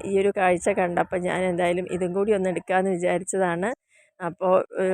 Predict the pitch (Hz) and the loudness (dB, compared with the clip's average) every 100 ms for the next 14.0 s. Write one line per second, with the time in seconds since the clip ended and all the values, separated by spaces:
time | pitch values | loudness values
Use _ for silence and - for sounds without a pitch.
0 | 185 180 165 143 170 180 185 185 180 202 | 2 0 0 2 2 0 -2 -2 -4 -4
1 | 190 185 175 180 190 185 190 180 175 - | -4 -2 0 0 -2 -2 -2 2 0 0
2 | 196 180 - 185 180 190 190 185 190 - | -2 -2 0 0 2 0 2 0 -2 -2
3 | 196 170 175 - 214 226 220 - 240 254 | 0 0 -4 -2 0 2 0 2 0 0
4 | - 262 214 190 190 196 190 180 180 180 | 0 0 2 2 0 2 2 2 2 0
5 | 170 175 175 175 175 180 - 180 170 175 | 0 -2 -2 0 0 -2 -4 -4 -2 0
6 | 175 175 - 180 175 170 180 165 160 165 | 2 0 0 2 2 0 0 0 -2 -4
7 | - - - _ 190 190 208 214 196 196 | -6 -10 -18 _ -2 0 4 4 6 4
8 | 214 226 240 214 190 - 175 175 185 247 | 6 4 4 2 -4 2 2 4 0 -2
9 | 220 180 175 202 180 175 170 190 175 233 | -2 -4 -2 0 2 0 0 -4 -2 -2
10 | 294 - _ 220 269 - _ _ _ - | -2 -8 _ -14 -12 -14 _ _ _ 0
11 | 190 190 220 226 202 196 196 190 202 196 | 2 4 6 6 6 4 4 4 2 0
12 | - 202 214 208 196 190 254 240 285 269 | 0 2 4 4 2 0 -2 2 4 4
13 | 214 190 202 185 175 208 180 185 185 180 | 2 2 2 0 0 0 0 -2 -4 -2